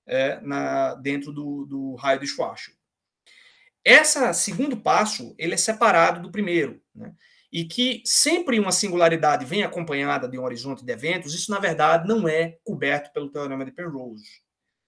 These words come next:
Ele é objeto de uma conjectura que tá em aberto, tá? Chamada conjectura de censura cósmica. Todas as soluções que a gente conhece satisfazem essa conjectura do Penrose. Ninguém nunca encontrou,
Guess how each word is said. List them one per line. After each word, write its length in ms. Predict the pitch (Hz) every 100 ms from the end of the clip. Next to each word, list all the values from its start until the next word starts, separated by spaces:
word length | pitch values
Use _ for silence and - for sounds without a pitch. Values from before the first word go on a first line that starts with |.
| -
Ele 140 | 127
é 40 | 165
objeto 420 | 165 147 165 170
de 60 |
uma 120 | 190 202
conjectura 720 | 220 196 196 - 151 170 294 _ _ -
que 80 | 165
tá 160 | 156
em 80 | 165
aberto, 520 | 190 139 135 - - _ _ -
tá? 180 | 131 131 _ _
Chamada 360 | - 165 165 180
conjectura 520 | 185 180 180 175 175
de 80 | 175
censura 360 | 202 - 220
cósmica. 500 | 190 120 117 110 107 _ _ _ _ _ _ _ -
Todas 340 | 311 370 320
as 100 | 254
soluções 480 | 208 190 165 175 170
que 60 | 160
a 20 |
gente 220 | 147 147
conhece 600 | - 127 147 180 - - _ -
satisfazem 580 | 208 214 - 170 170
essa 160 | 170 175
conjectura 520 | 165 160 156 143 143
do 80 | 139
Penrose. 420 | 147 123 107 110
Ninguém 240 | 175 190 214
nunca 440 | 277 339 311 311 - _ _ _ _ _ _ _ -
encontrou, 720 | 202 226 196 165 160 170